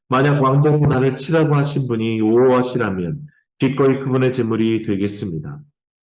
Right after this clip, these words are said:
그러나 그 사람이 그렇게 했다면 그들은 여호와 앞에서 저주를 받을 것입니다. 내게 가서 다른 신들을 섬겨라 하고 말하며 나를 내쫓고는 나를 여호와의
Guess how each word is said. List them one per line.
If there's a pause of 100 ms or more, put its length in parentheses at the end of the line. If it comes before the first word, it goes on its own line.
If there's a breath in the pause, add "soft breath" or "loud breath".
그러나
그
사람이
그렇게
했다면 (280)
그들은
여호와
앞에서
저주를
받을
것입니다. (960)
내게 (140)
가서
다른
신들을
섬겨라
하고
말하며 (260 loud breath)
나를
내쫓고는
나를
여호와의